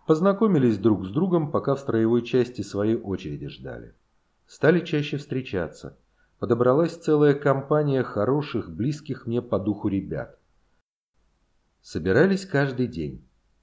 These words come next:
Рассказывали свои истории. В тот период вспомнилось, что я все же будущий литератор, может быть, даже журналист.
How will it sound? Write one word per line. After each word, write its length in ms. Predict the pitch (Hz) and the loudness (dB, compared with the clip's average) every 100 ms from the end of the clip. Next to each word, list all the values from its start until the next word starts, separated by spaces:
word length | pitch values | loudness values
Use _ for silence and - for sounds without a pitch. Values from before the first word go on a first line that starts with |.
| _ _ - | _ _ -6
Рассказывали 720 | 90 - - 127 156 170 170 | -6 -4 -2 -2 -2 -2 -4
свои 420 | - 104 87 127 | -2 -2 0 -2
истории. 640 | - - 82 73 65 55 _ _ _ _ _ - - _ | -6 -8 -6 -6 -8 -14 _ _ _ _ _ -20 -20 _
В 120 | - | 0
тот 240 | 117 113 | 0 0
период 340 | 104 104 107 104 | 0 0 -2 -4
вспомнилось, 880 | - - 127 165 165 151 147 - _ _ _ _ - | -12 -2 2 2 0 0 -2 -8 _ _ _ _ -20
что 300 | - - 98 | -12 -4 0
я 260 | 120 196 | 2 0
все 320 | 190 - 180 | -2 0 2
же 400 | 180 147 156 151 | 2 2 4 4
будущий 560 | 131 87 143 147 - 139 | 2 0 0 0 -2 -2
литератор, 800 | 120 120 107 101 117 117 - - _ _ _ - | -4 -2 0 2 2 0 -12 -14 _ _ _ -8
может 340 | 85 135 170 147 | -4 0 -2 0
быть, 240 | 156 104 | -2 0
даже 280 | 98 101 120 | 0 0 0
журналист. 720 | 117 120 123 98 69 - | 0 0 0 -2 -6 -12